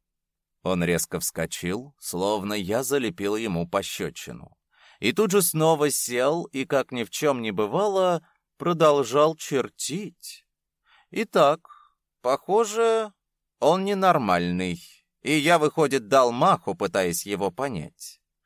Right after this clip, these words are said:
Я повторил уже сказанную фразу, тем более, что здесь, кажется, было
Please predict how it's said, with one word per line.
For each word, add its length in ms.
Я 260
повторил 640
уже 220
сказанную 540
фразу, 500
тем 200
более, 360
что 240
здесь, 360
кажется, 560
было 520